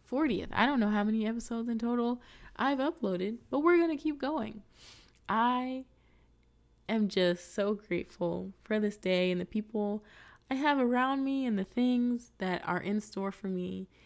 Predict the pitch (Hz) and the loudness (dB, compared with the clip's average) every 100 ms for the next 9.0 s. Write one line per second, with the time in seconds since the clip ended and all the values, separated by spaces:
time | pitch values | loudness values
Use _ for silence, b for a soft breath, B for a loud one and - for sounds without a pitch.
0 | b _ 185 185 175 - 180 170 - - | b _ -6 -4 -4 -6 -6 -6 -8 -8
1 | 175 170 - 196 185 170 175 - 175 170 | -6 -2 -2 -2 -2 -2 -4 -6 -6 -6
2 | 180 - - 220 220 - - - 294 320 | -8 -8 -4 -2 -4 -12 -20 -8 -2 2
3 | 320 302 277 240 185 190 185 185 - - | 2 2 0 -2 -4 -6 -8 -10 -16 -14
4 | 185 - 170 180 175 - - _ _ _ | -10 -6 -4 -4 -8 -12 -18 _ _ _
5 | _ - 196 208 196 - 175 180 175 185 | _ -4 -4 -2 -6 -6 -8 -6 -6 -6
6 | - 165 165 - - - - B B B | -8 -8 -8 -8 -12 -12 -14 B B B
7 | B B 214 208 240 233 - 202 170 160 | B B -8 -2 0 0 0 0 0 -2
8 | - _ _ _ 185 - 165 - - - | -8 _ _ _ -6 -2 -4 -4 -14 -18